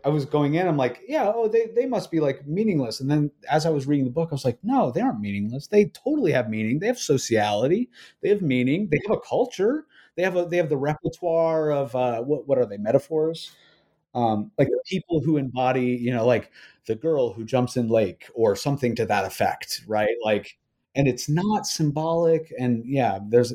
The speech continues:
they have a, they have an archive that they pass on. So yeah, that's interesting that it's, it's that, it's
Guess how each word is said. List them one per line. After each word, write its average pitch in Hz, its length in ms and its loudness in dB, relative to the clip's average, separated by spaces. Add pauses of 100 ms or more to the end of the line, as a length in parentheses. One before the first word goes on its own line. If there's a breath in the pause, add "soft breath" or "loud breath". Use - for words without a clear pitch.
they 143 200 2
have 214 180 0
a, 214 160 0
they 117 60 -2
have 143 180 0
an - 60 -8
archive 117 540 -2
that 98 140 -8
they 95 100 -6
pass 101 340 -6
on. 135 400 -2 (280 loud breath)
So - 120 -6
yeah, 277 140 2
that's 147 180 -2
interesting 175 340 0
that 117 180 0
it's, - 280 -8
it's 139 180 4
that, 113 320 -2 (480)
it's 120 180 -2